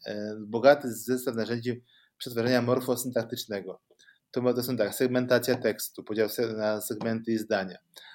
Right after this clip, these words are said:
analiza morfologiczna w oparciu o dostępne analizatory i słowniki,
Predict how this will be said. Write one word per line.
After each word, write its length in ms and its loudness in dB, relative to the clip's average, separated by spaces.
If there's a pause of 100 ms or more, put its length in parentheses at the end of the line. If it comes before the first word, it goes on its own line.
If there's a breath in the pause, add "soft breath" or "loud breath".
(140 loud breath)
analiza 360 6
morfologiczna 680 2
w 40 4
oparciu 320 2
o 40 2
dostępne 340 0
analizatory 480 0
i 40 0
słowniki, 580 -6